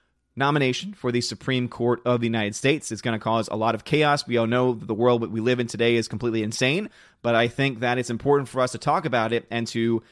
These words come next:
you know, answer questions and ask questions now because Lord knows if we thought things were bad when Brett Kavanaugh got nominated and went through his hearing, Lord God help Annie Co-, Annie Coney Barrett, because I honestly think that she is going to get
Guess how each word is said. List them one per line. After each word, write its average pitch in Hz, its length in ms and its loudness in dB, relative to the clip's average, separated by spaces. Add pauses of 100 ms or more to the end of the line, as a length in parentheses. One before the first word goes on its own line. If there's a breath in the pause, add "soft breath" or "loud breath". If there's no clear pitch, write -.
(160 soft breath)
you 113 120 -4
know, 113 100 0
answer 123 260 -2
questions 123 360 -2
and 117 100 -2
ask 131 180 0
questions 120 320 -4
now 180 180 2
because 139 300 0
Lord 170 300 0
knows 135 360 2 (280 loud breath)
if 117 100 -6
we 160 160 2
thought 180 240 -2
things 165 220 0
were 135 80 0
bad 107 460 0 (260 soft breath)
when 117 340 -2
Brett 104 220 -2
Kavanaugh 131 500 -2 (220)
got 107 160 0
nominated 107 460 2
and 117 120 -2
went 117 140 -4
through 110 100 -2
his 196 300 0
hearing, 107 380 -2 (420 soft breath)
Lord 175 500 6 (320)
God 147 420 4
help - 480 2
Annie 135 180 0
Co-, 123 320 2
Annie 131 260 -2
Coney 120 180 0
Barrett, 120 240 4
because 120 200 -2
I 139 120 2
honestly 135 260 0
think 123 280 -4
that 110 160 0
she 123 460 0 (720)
is 127 220 6
going 123 240 2
to 131 80 -2
get 117 280 2